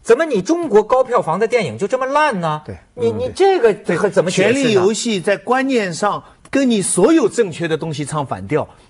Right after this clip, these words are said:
Speaker 2: 可是他拍得这么好，他将来就是一个好作品。
Speaker 1: 对呀，
Speaker 3: 对，这品质的问题。
Speaker 1: 你，你比如说西方的一些真人秀的节目，拍的品质非常好啊，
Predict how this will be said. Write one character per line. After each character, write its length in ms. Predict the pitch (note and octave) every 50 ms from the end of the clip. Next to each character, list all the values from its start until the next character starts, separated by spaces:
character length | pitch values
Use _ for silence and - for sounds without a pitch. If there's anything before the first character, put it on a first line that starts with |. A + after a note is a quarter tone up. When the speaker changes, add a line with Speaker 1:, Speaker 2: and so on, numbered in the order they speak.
| _
Speaker 2:
可 160 | - - - E3
是 140 | D#3 F#3+
他 140 | F#3 F3 F3
拍 260 | E3+ - - F#3+ G3
得 100 | F3 F#3+
这 220 | F3+ F#3 - D4+ D#4+
么 140 | D4+ B3+ F#3
好， 200 | - - - - - _ _
他 140 | - - C#3+
将 240 | C3 - D3+ C#3 C3+
来 140 | C3 B2 A#2+
就 100 | B2+ C3+
是 160 | A#2 - G#2+
一 40 | F#2+
个 80 | F#2+
好 180 | F2 - - F2
作 40 | -
品。 120 | - A#3+
Speaker 1:
对 40 | A3+
呀， 140 | G#3+ F#3+ E3+
Speaker 3:
对， 140 | C#3 C3+
这 100 | A2 C3+ -
品 300 | - - - G3 - F#3
质 220 | - - - -
的 80 | - B4
问 140 | B4 A#4 A4
题。 60 | B4
Speaker 1:
你， 20 |
你 20 | -
比 60 | B4
如 20 |
说 100 | A#4+ -
西 200 | G#3 - - C4+
方 200 | A#3+ B3 A3+ A3
的 60 | G#3+
一 140 | G#3 G#3 G3+
些 180 | F#3+ - G3+ G3
真 140 | G3 A#3+ A3+
人 180 | G#3+ G3 G#3
秀 220 | G3+ - A#3 G3+ E3+
的 80 | D#3
节 160 | C3 - G3+
目， 160 | A#3 F#3+ G3+ D#3+
拍 200 | - - C#4+ D4
的 80 | C#4+
品 240 | - - - D3 A#2
质 160 | C#3+ A3+ A#3+
非 200 | - - D#4 E4+
常 180 | - - D3 C#3+
好 260 | - - A2 E2 D2+
啊， 180 | F2+ F#2+ G2